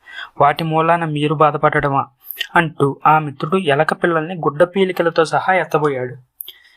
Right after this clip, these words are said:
స్టెయిన్మెట్ మిత్రుడికి అడ్డు వచ్చి, "వాటిని మాత్రం కదపవద్దు.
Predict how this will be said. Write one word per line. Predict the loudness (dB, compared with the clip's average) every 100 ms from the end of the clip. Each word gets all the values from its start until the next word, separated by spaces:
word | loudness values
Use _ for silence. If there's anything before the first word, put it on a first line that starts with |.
| -4
స్టెయిన్మెట్ | 2 2 4 0 2 2 0 0
మిత్రుడికి | -4 0 2 2 4
అడ్డు | 2 2 2
వచ్చి, | 2 2 -2 -4 -8 -6 2
"వాటిని | 2 2 0
మాత్రం | -2 0 0
కదపవద్దు. | 2 0 -2 0 -2 -2